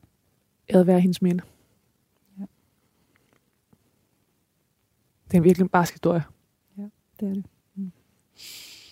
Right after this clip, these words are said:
Speaker 1: Det virker jo helt bizart at spørge dig om, hvad der skal stå på din gravsten, men det gør jeg så alligevel.
Speaker 2: Ja.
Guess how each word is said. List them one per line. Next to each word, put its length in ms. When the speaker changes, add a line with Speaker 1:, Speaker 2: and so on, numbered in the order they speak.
Speaker 1:
Det 120
virker 280
jo 120
helt 160
bizart 300
at 60
spørge 240
dig 80
om, 120
hvad 120
der 60
skal 160
stå 200
på 100
din 180
gravsten, 440
men 100
det 80
gør 80
jeg 120
så 80
alligevel. 360
Speaker 2:
Ja. 240